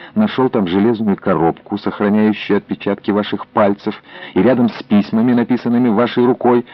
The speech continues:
положил шпионские материалы, чтобы чекисты обнаружили их при обыске и предъявили своему идейному противнику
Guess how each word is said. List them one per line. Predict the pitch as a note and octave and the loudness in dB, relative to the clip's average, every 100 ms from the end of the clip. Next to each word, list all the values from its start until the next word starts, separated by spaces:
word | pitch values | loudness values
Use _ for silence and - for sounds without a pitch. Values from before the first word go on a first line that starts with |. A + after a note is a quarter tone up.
| - - | -12 0
положил | A2 G#2 C3 | 2 4 2
шпионские | - - B2+ B2 B2+ | 0 0 0 2 0
материалы, | B2+ C3 D3 G#2 D2+ - - - | 0 2 4 4 0 -4 -14 -6
чтобы | A2 G2 | -2 0
чекисты | - F#2+ - F3 - - - - | 0 -4 0 -2 0 -4 -4 -2
обнаружили | - F#3 G#2 B2+ D#3+ D#3 | 0 2 4 4 4 2
их | D3 | 2
при | A#2+ | 2
обыске | G#2+ B2 C#3 - | 4 2 -2 -2
и | - | -2
предъявили | G#2+ F2 F2+ A#2+ G#2+ | 0 0 2 2 2
своему | - G2+ A2 G#2 | 2 4 4 4
идейному | G2 G2 E2+ D2+ D2+ | 4 4 2 2 -2
противнику | D2 F2+ - F2+ A2+ D3+ G#3 | -2 -2 0 -2 0 0 0